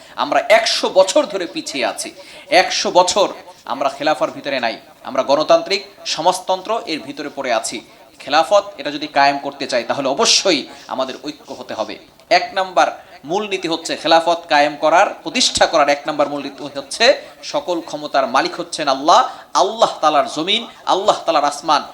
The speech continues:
সুতরাং আল্লাহর জমিনে আল্লাহর বিধানই চলবে। আল্লাহ পাক রব্বুল আলামিন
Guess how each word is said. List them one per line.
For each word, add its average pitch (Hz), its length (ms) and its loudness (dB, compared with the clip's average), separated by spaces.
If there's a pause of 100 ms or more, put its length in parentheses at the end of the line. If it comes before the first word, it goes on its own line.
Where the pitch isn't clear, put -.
(140)
সুতরাং 143 400 -4
আল্লাহর 165 400 4
জমিনে 147 480 -4
আল্লাহর 143 380 2
বিধানই 143 440 -2
চলবে। 101 320 -14 (920)
আল্লাহ 131 200 -2
পাক 131 220 2
রব্বুল 127 220 -6
আলামিন 131 300 -2